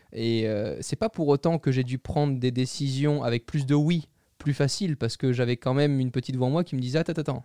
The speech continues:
après le confinement, quand tu vas ressortir, quand tu vas reprendre tes aises à voyager, et cetera, on espérait tous que ça puisse quand même être le cas d-, à nouveau, bah, il va pas falloir dire oui à tout pendant le confinement parce que tu t'emmerdes,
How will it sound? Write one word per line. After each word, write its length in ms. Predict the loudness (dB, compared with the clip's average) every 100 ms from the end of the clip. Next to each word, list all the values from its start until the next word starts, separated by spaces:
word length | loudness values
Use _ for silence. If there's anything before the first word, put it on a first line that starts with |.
| -8
après 320 | -8 0 0
le 60 | 0
confinement, 560 | -4 -6 4 6 6
quand 100 | 4
tu 140 | 0 2
vas 80 | 4
ressortir, 500 | 4 4 0 2 0
quand 140 | 0
tu 100 | 0
vas 80 | 2
reprendre 500 | 4 2 2 0 0
tes 220 | 0 4
aises 180 | 4 2
à 60 |
voyager, 540 | -2 -2 -2 -2 0 0
et 60 | -2
cetera, 500 | -8 -6 -2 -2 -4 -12 -12
on 100 | -6
espérait 360 | -6 -6 -6 -2
tous 220 | -2 -2
que 180 | -4 -8
ça 160 | -8
puisse 240 | -10 -10 -8
quand 80 | -8
même 140 | -8
être 160 | -6 -8
le 60 |
cas 240 | 2 2 2
d-, 120 | -2 -4
à 60 |
nouveau, 340 | 0 4 4 2 -6 -20 -20 -10
bah, 100 | -8
il 100 | 2 2
va 80 |
pas 100 | 4
falloir 360 | 4 6 6 6
dire 180 | 4 4
oui 220 | 4 4
à 60 | 4
tout 200 | 4 4
pendant 220 | 4 4
le 60 | 4
confinement 480 | 2 2 4 6 6
parce 180 | 2
que 80 | 0
tu 140 | -4 -2
t'emmerdes, 440 | 2 6 6